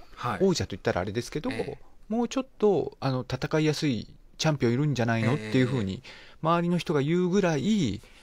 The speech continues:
Speaker 2: まあ、伝説的な王者ですね。
Speaker 1: そうなんですよね。
Speaker 2: はい。
Speaker 1: えー、このね、本にも書いてあるんですが、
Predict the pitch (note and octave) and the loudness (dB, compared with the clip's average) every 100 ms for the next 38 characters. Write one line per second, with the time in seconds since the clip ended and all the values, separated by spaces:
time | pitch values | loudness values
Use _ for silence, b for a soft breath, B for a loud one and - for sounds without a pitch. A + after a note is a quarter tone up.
0 | - G#2 A2+ G2+ G2+ - G#2+ G#2 G2+ G2 | -2 0 2 0 -4 -6 -8 -6 -4 -4
1 | F#2 - - F2+ G#2+ C3+ - - A2+ G2 | -6 -10 -8 -4 -2 -2 -4 -6 -4 -6
2 | F2+ - F2+ A2 F#2 F2 B B B F#2 | -10 -10 0 2 2 0 B B B -10
3 | F#2 F2+ F2+ F2 F#2+ G2 F#2 F#2 F2+ - | -10 -10 -14 -12 -10 -8 -8 -12 -10 -8
4 | G2 F2+ F2+ - A#2 G#2+ G2 F2+ - A#2 | -6 -8 -10 -12 -8 -6 -6 -8 -4 2
5 | A#2 | 2